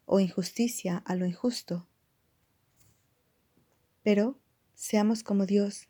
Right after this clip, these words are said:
que rechaza el pecado, pero ama al pecador y busca su conversión, porque somos sus hijos.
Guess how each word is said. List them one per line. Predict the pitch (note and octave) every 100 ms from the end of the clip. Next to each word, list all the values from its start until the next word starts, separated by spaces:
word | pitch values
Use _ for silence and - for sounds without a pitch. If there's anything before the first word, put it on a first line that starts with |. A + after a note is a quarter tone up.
| _ _
que | G3+
rechaza | G3+ G3 - B3 B3
el | A3+
pecado, | G3+ F3+ G3+ F#3+ F3+ _ _ _ _ _
pero | G3+ F#3+ -
ama | - A3 G3+
al | F3+
pecador | F3+ F3+ F3+ F3+ F#3+ _ _ _ _ _ _ _ _ _ -
y | G#3
busca | G3+ B3+ - A3
su | -
conversión, | - F#3 F3+ F3+ - F#3 F#3 - _ _ _ _ _
porque | G3+ - F#3+
somos | - G3 F#3+
sus | F#3+ -
hijos. | F#3+ - F#3+ -